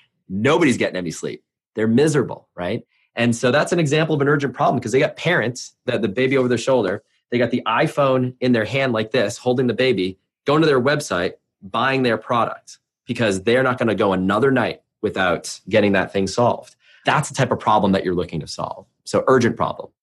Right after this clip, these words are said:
Number four, market must-have number four, is what's called a future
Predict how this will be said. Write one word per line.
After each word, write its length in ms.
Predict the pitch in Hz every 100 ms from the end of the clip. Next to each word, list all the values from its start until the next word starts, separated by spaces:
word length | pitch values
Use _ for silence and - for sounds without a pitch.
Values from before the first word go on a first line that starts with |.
| _ _ _
Number 160 | 117 110
four, 440 | - 202 151 - -
market 240 | 104 107
must-have 300 | 110 107 104
number 160 | 98 85
four, 400 | - 107 78 - -
is 280 | 104 95 -
what's 160 | 110 -
called 260 | 95 90 -
a 100 | 92
future 640 | - - 113 - -